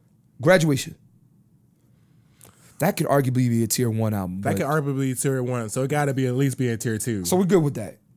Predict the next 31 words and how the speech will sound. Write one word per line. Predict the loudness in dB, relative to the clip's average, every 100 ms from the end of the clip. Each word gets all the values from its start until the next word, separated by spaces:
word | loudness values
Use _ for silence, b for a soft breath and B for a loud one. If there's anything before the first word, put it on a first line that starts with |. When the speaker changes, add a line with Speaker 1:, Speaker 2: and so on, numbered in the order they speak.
| _ _ 0
Speaker 1:
Good | 2
with | 4
Stankonia. | 2 2 2 -2 -8 _ _ _
Speaker 2:
Yeah. | -4 -4 -10 _ _ _ _
Speaker 1:
And | -2
we're | -2
good | 0 0
with | 0 0
Urban | 2 2 2
Legend. | 2 0 -10 -20 _ _ _
Speaker 2:
Absolutely. | -8 -6 -4 -4 -6 -8
Speaker 1:
So | -4
that's | -2 -2
one, | 0 0 0 -4 -10
two, | -8 -4 -4 -6 -10 -18 -14
three, | -6 -4 -4 -8
four, | -8 -4 -2 -2 -6
five, | -10 -6 -6 -6
six, | -6 -8 -8
seven. | -6 -6 -6 -10 -14 b b b b -6
I'm | -4 0
good | 2 2
with | 0 -6
Thug | 0 4 4
Motivation | 4 2 2 2 0 0 -4 -2
being | -2 -2
in | -2
there. | -2 -4 -10 -8
Speaker 2:
Yeah. | -6 -6 -12 _ _ _ _ _ -4
Speaker 1:
All | 0
right. | 2 0 -2